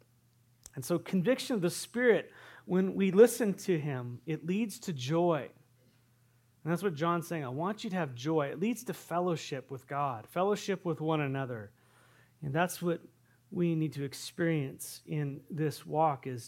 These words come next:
joy. And it's not a manufactured joy. It's, it's a fruit of the Spirit. Now, this can all weigh heavily on us, and I think John has that in mind. I think he's just laid out a lot of things. You remember, this church has been listening to some people probably who they shouldn't have.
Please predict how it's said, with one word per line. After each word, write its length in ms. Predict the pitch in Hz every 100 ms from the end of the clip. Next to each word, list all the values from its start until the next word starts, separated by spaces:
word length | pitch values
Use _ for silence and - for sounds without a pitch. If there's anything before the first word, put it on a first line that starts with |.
| 131
joy. 560 | 120 160 170 139 117 - -
And 120 | 135
it's 160 | 127 160
not 160 | 170
a 40 | 156
manufactured 760 | 151 151 135 147 139 - 123
joy. 320 | 120 120 117 113
It's, 180 | 117 113
it's 140 | 117
a 40 |
fruit 320 | 113 - 147 120
of 120 | 107
the 80 | 110
Spirit. 480 | - - 104 - _ _ _ _ - _ _ _ _ -
Now, 340 | 165 170 - -
this 240 | 208 185 -
can 140 | 190
all 160 | 175 165
weigh 140 | 156
heavily 340 | 151 170 160
on 220 | 139 131 131
us, 160 | 123
and 80 | 151
I 40 |
think 240 | 143 185 127
John 240 | 156 151
has 220 | 143 151
that 160 | 139 135
in 20 |
mind. 320 | 131 117 113 - _ _ _ _ _ _ -
I 60 | 131
think 180 | 151 151
he's 200 | 156 120
just 260 | 160 156
laid 240 | 143 147 143
out 180 | 135 120
a 60 |
lot 400 | 110 120 135 147
of 80 | 151
things. 560 | - 151 135 113 - -
You 120 | 127
remember, 340 | 139 160 151 127
this 140 | 123
church 240 | - 151 -
has 100 | 127
been 200 | 131 127
listening 400 | 143 - 135 120
to 60 |
some 140 | 120 123
people 300 | 143 131 131
probably 560 | 139 139 135 127 127
who 100 | 123
they 120 | 120
shouldn't 320 | 123 - 117
have. 120 | 107